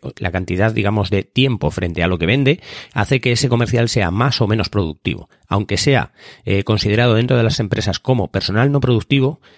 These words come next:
esas, ese personal en realidad tiene su propia productividad y muchas veces, además, esa productividad se utiliza para asignar comisiones a estos comerciales.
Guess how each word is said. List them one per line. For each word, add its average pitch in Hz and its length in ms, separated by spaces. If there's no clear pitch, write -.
esas, 120 460
ese 135 240
personal 113 400
en 117 100
realidad 104 480
tiene 117 160
su 107 160
propia 107 300
productividad 98 720
y 104 140
muchas 123 320
veces, 135 260
además, 104 460
esa 104 220
productividad 104 680
se - 160
utiliza 98 520
para 73 500
asignar 92 880
comisiones 90 680
a 71 280
estos 80 260
comerciales. - 720